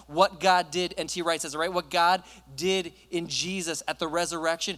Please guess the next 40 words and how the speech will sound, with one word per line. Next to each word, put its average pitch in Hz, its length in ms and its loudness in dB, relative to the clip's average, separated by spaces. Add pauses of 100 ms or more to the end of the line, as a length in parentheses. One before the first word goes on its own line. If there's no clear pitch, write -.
(160)
he 208 200 -4
will 185 180 0
one 190 400 0
day 185 300 -2
do 160 420 -6 (160)
for 180 500 -2 (140)
his 170 220 -4
whole 170 320 -4 (220)
creation." 147 680 -2 (1400)
That 175 240 4
is 190 180 0
coming, 170 440 -4
and 156 140 -4
that 165 120 4
is 160 120 -2
certain, 180 500 -2
and 147 100 -6
that 165 140 0
is 165 80 -2
sure. 185 440 0 (220)
And 170 120 -8
hear 196 260 -4
this 180 200 -6
coming 185 320 -6
from 175 220 -6
me, 190 160 -2
because 156 300 -8 (180)
I'm 202 220 2
gonna 220 160 0
need 196 200 -4
you 185 100 -4
to 180 60 -2
repeat 175 320 -4
it 170 120 -4
back 165 220 0
to 170 80 -8
me 175 120 -6
at 165 100 -6
some 175 220 -2
point. 165 260 -8